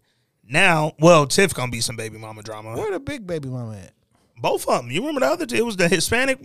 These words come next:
Speaker 1: big one and the
Speaker 2: I'm,
Speaker 1: black big one.
Speaker 2: I, I forgot.
Speaker 1: Yeah,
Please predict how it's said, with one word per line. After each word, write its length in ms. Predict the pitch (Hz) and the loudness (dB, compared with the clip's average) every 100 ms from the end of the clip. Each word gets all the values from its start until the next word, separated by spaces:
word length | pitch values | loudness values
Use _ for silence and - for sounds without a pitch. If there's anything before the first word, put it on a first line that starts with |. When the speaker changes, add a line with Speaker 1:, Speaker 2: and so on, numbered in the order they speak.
| - 202 | -12 -4
Speaker 1:
big 200 | 269 277 | -4 -2
one 220 | 277 269 | -2 -2
and 120 | 240 | -2
the 60 | 254 | 2
Speaker 2:
I'm, 60 | |
Speaker 1:
black 240 | 302 320 254 | 2 2 2
big 140 | 262 | 0
one. 180 | 170 123 - | 0 -4 -10
Speaker 2:
I, 180 | 135 143 143 | -10 -10 -10
I 80 | 139 | -12
forgot. 440 | - 147 170 127 - | -12 -10 -8 -10 -6
Speaker 1:
Yeah, 500 | 165 226 269 269 156 | -2 0 2 2 2